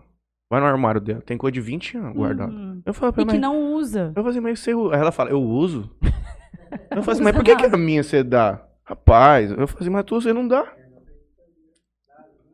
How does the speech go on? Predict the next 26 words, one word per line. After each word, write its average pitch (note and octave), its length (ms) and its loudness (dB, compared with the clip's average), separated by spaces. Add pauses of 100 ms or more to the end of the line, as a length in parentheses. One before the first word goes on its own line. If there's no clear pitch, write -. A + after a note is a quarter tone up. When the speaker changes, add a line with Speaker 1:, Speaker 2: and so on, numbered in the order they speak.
(360)
Speaker 1:
As B2+ 300 4
dela. C#3 360 0 (920)
Speaker 2:
Então, D4+ 280 -2
o A3+ 40 -6
que C#4+ 100 -12
que G4 80 -4
aconteceu? D4 420 -4 (140)
E, C#4+ 420 0
e C#4 200 0
não D4+ 260 0
é... D#4+ 200 -2
Eu C4 140 0
cheguei C#4 300 -6
lá D4+ 120 -4
em D4+ 80 -4
casa, C4 580 -2
é, G#3 300 0
essa G3 140 -8
semana, A3+ 600 -4 (1000)
ontem, F#3 460 -4 (140)
ontem. A3 440 -8 (680)
Que C4+ 100 -12
dia D4 140 -6
é - 20 0
hoje, G#3+ 160 -4
gente? G#3 480 -12